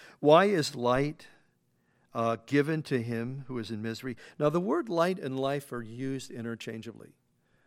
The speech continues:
okay? What, as, as, as, as he uses these two particular things, he says, uh, "Why is light given to him who's in misery, and life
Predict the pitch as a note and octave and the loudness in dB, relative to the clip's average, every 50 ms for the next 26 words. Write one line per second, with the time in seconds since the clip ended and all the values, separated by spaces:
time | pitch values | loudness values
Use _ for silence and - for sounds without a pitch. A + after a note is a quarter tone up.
0 | _ - A#2 A2 - - A#2+ A#2 A#2 A#2+ A#2+ - - - - - - - - - | _ -12 -12 -10 -10 -10 -8 -8 -6 -6 -6 -6 -8 -12 -16 -18 -20 -20 -20 -20
1 | - _ _ - A2 A2 - - D#3+ F#3 G#3+ - - A#2+ - C3 A#2+ A#2 A2 - | -20 _ _ -18 -16 -16 -16 -18 -20 -20 -18 -16 -16 -14 -10 -8 -8 -8 -10 -10
2 | - A#2 A2 - _ - - B2 A2+ G2+ - - - - A#2+ A2+ A2 - C#3 B2 | -12 -12 -12 -14 _ -16 -14 -12 -12 -12 -14 -18 -12 -8 -8 -8 -6 -6 -8 -8
3 | A#2 A#2+ B2+ B2+ A#2+ B2 B2 G2+ A#2 A#2 G#2+ - - - B2+ A2 - A2 - B2 | -6 -6 -6 -6 -6 -6 -8 -8 -8 -8 -10 -10 -10 -10 -12 -10 -10 -10 -10 -10
4 | - - G#2+ G#2+ G2 - - A2 G2+ F#2+ F#2 - - G#2+ - - B2 A#2 G#2+ G2+ | -10 -10 -10 -12 -12 -10 -12 -12 -12 -12 -14 -14 -12 -12 -10 -10 -10 -10 -10 -14
5 | - _ _ _ - - _ _ _ - A2 G#2 A2+ A#2 C3 D#3+ A3 B3 G#3+ E3+ | -16 _ _ _ -20 -20 _ _ _ -10 -8 -6 -2 2 2 4 4 4 2 0
6 | - D3+ C3+ B2+ C3 C3 C#3+ - _ - C3+ C3 B2+ C#3 A#2+ C#3 C#3 A#2+ A2+ A2 | -2 -2 -2 0 0 0 -2 -4 _ -2 -2 -2 -2 -2 -6 -6 -6 -6 -4 -4
7 | A2+ A2+ - D3+ D3 C#3 A#2+ A2+ G#2+ A2 A#2+ A#2+ B2+ C#3 B2 A#2+ B2 A#2 A#2+ C3+ | -4 -4 -4 -6 -6 -6 -6 -6 -6 -6 -8 -8 -6 -4 -4 -2 -2 0 0 0
8 | D#3+ E3 C3+ A#2+ B2 C3+ - - - | 0 0 0 -2 -6 -8 -10 -14 -20